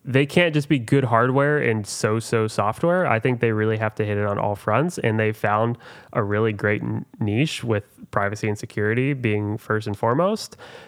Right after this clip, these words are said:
So I'm curious how they double down on that with software and, you know, their services going forward beyond just, like, T V Plus and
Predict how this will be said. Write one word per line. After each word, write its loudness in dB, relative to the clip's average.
So 2
I'm 0
curious 0
how 4
they 2
double 0
down 0
on -2
that -6
with -8
software -4
and, -4
you -4
know, -4
their -6
services -6
going -2
forward 0
beyond 2
just, -2
like, 0
T 0
V 0
Plus 0
and -4